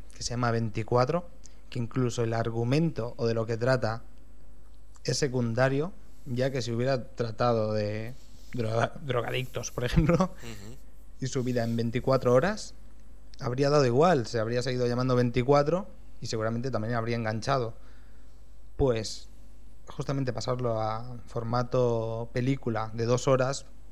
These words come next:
Speaker 1: deja de tener sentido el título y, bueno, el porqué, ¿no? de, de esta serie y, y del enganche que tiene.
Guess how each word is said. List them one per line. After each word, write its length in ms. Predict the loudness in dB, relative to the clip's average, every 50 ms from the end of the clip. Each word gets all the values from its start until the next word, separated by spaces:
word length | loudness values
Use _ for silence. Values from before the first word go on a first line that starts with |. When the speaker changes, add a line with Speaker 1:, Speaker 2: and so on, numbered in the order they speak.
| -10 -10 -6
Speaker 1:
deja 240 | -2 -2 0 0 0
de 60 | -2
tener 180 | 0 0 -2 -2
sentido 560 | -2 -2 -4 -2 -2 0 0 -2 -2 -4 -6
el 140 | -6 -6 -6
título 640 | -4 -2 -2 -2 0 0 0 2 2 2 2 2 0
y, 120 | -2 -4 -8 -10 -10 -10 -10 -10
bueno, 140 | -10 -10 -10 -10 -10 -10 -10 -10 -10 -10 -10 -8 -6
el 120 | -6 -4
porqué, 480 | -2 2 2 2 2 2 0 -2 -2 -2
¿no? 160 | -4 -6 -4
de, 240 | -4 -4 -4 -4 -6 -8 -8 -4
de 140 | -2 0
esta 220 | 0 0 0 -2 0
serie 420 | 2 2 2 4 2 2 2 2
y, 280 | 0 -2 -4 -6 -6 -8 -8 -10 -10 -10 -12 -10 -10 -10 -8 -8 -8 -8 -8 -8 -6
y 40 | -6
del 120 | -4 -4
enganche 360 | -4 -4 -2 -4 -4 -4 -4
que 100 | -4 -4
tiene. 260 | -4 -6 -6 -6 -8